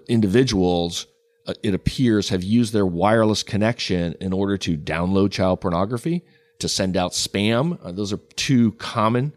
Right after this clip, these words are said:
things that, that folks do with, uh, with wireless. But if, if you do, in fact, have a wireless, uh, connection and you're, you're in charge of all that, uh, I would suggest that as a minimum, what you do is you enable logging, because unfortunately logging is not enabled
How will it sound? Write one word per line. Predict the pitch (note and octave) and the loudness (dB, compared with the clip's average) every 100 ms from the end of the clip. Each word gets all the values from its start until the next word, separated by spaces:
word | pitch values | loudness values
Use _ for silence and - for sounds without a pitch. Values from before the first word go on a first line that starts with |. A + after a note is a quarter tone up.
| _ | _
things | - A2+ A#2+ B2+ | -4 -2 -2 -4
that, | A2 - | -6 -6
that | A2 | -6
folks | A#2+ A2+ - | -4 -4 0
do | A#2 | 0
with, | A2 G2+ | 2 0
uh, | G#2 F#2+ G#2 _ _ _ - | 0 -2 -4 _ _ _ -6
with | G#2+ | -2
wireless. | G2+ G#2 G2+ F#2 - | 2 4 4 2 0
But | F#2 - - - _ _ _ | -4 -4 -10 -20 _ _ _
if, | D3 - | -2 0
if | D#3 E3+ | 0 2
you | D#3+ | 2
do, | D#3 C#3+ | 4 4
in | A#2+ | 2
fact, | F#2+ F2+ | 0 0
have | G#2 F2+ | 0 0
a | |
wireless, | E2 F2 F2+ F#2 - - _ _ | 2 2 2 2 -2 -8 _ _
uh, | - C#2+ - | -14 -12 -4
connection | G#2 - - G2 F#2+ | -2 -2 -2 -2 -2
and | D#2 D#2 | -4 -6
you're, | D2 | -8
you're | - E2 | -10 -10
in | D2 | -6
charge | - G#2 G2 | -2 -2 -2
of | F2+ | -4
all | F2 | -4
that, | F2 F2 E2+ - - _ - | -2 0 -2 -6 -20 _ -20
uh, | - - | -16 -4
I | A2 | 0
would | A#2+ | 2
suggest | - G#2 G2+ G2 - | 0 -2 2 2 2
that | F2 E2+ | -2 -2
as | E2 | -2
a | |
minimum, | E2+ A2 C3+ A#2+ F#2+ | 0 2 2 2 0
what | F2+ - | -2 -4
you | E2 | -4
do | F2+ | -2
is | D#2 D#2+ | -2 -4
you | E2+ | -4
enable | F2+ F2 D#2+ E2+ | -4 -6 -6 -4
logging, | F2+ F#2 F#2+ F#2 | -2 -2 -4 -6
because | E2+ D#2 E2 | -6 -6 -6
unfortunately | E2+ - A2+ G#2 F#2+ F2+ | -6 -2 -2 -2 -2 0
logging | F#2 F#2 F2 | 0 0 -4
is | D#2 F#2+ | -6 -2
not | G#2 A2+ | 0 2
enabled | G2 F#2 F#2+ F2+ | 2 0 0 -2